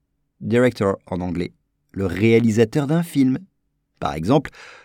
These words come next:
Woody Allen ou Steven Spielberg sont des réalisateurs. Ici, le nom de ce réalisateur, c'est Benoît Jacquot. Elle l'a accusé de l'avoir violé. Violé,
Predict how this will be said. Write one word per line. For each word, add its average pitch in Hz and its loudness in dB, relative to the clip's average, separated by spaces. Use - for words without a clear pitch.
Woody 151 8
Allen 196 2
ou 113 0
Steven 107 -2
Spielberg 147 -2
sont 120 -2
des 95 2
réalisateurs. 82 -4
Ici, 143 -2
le 120 4
nom 135 6
de 110 2
ce - -6
réalisateur, 90 -2
c'est 131 0
Benoît 113 4
Jacquot. 87 -4
Elle 170 2
l'a 160 4
accusé 104 0
de 98 0
l'avoir 90 -2
violé. 143 0
Violé, 175 4